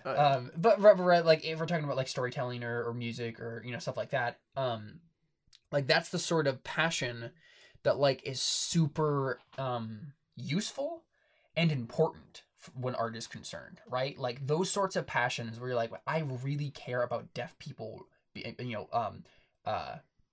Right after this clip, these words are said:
Speaker 2: being reached with the gospel," like, that sort of thing, right? That is the thing that you can take your art and be like, "All right, how can I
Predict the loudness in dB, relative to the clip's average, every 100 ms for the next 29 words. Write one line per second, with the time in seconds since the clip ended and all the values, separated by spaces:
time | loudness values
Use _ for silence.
0 | _ -4 -4 -2 -6 -8 -10 -12 -10 -10
1 | -14 -10 -8 -4 -4 -4 -6 -8 -10 -10
2 | -10 -10 -6 -6 -6 -10 -20 _ 8 8
3 | 6 -2 0 0 0 2 2 0 _ -4
4 | -2 0 -2 -4 -4 -2 4 6 4 0
5 | 0 4 4 6 6 6 4 0 _ -2
6 | -2 2 4 2